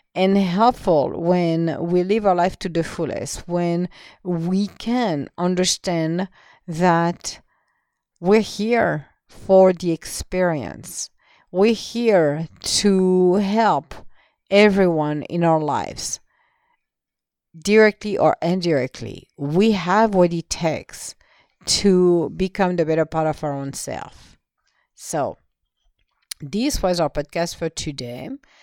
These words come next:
and I hope you follow your inspiration. And please,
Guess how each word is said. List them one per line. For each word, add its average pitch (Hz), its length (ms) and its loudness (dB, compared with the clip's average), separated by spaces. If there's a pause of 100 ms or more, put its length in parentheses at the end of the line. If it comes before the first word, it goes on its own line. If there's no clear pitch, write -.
(300)
and 226 100 -6
I 254 80 4
hope 269 320 0
you 220 260 -8
follow 208 320 -2
your 170 220 -4
inspiration. 160 760 -6
And 196 280 -6
please, 208 600 -8